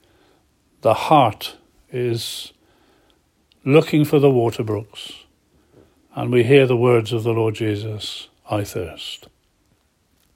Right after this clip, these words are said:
Isn't that just amazing?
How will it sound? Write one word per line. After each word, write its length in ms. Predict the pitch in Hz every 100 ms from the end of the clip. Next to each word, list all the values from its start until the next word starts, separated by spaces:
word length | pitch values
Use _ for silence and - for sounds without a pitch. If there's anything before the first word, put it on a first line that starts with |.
| _ _ _ _ - - _ _ _
Isn't 300 | - 135 139
that 240 | 135 131 123
just 400 | 127 113 - - -
amazing? 640 | 110 110 110 104 98